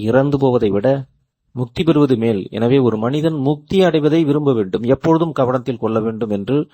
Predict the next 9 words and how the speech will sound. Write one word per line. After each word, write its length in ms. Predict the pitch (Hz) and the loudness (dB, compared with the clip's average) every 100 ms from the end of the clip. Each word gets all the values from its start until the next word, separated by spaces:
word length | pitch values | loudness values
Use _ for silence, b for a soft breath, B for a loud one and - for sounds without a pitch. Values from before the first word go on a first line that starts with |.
| B B B B | B B B B
பட்டினத்தார் 520 | 113 95 107 95 107 | -6 -2 -2 0 -2
குறிப்பிடுகிறார். 600 | - 92 - 85 87 113 - | 0 -2 -2 -2 0 0 -2
பாடலை 360 | - 98 101 92 | -4 -2 0 0
மீண்டும் 340 | 85 104 110 98 | 0 -4 -2 0
பார்ப்போம். 400 | 92 95 110 143 - _ _ _ _ _ | -2 -2 -6 -8 -12 _ _ _ _ _
"எத்தொழிலை 560 | 127 139 170 175 175 175 | -2 2 2 4 4 0
செய்தாலும் 640 | 170 151 139 156 156 156 170 139 | 0 0 2 2 2 0 -4 -2
ஏதத்தை 560 | 131 151 151 135 _ 160 | 0 2 2 -2 _ -6
பட்டாலும் 600 | - 113 _ 135 135 147 | -4 -10 _ 0 0 -2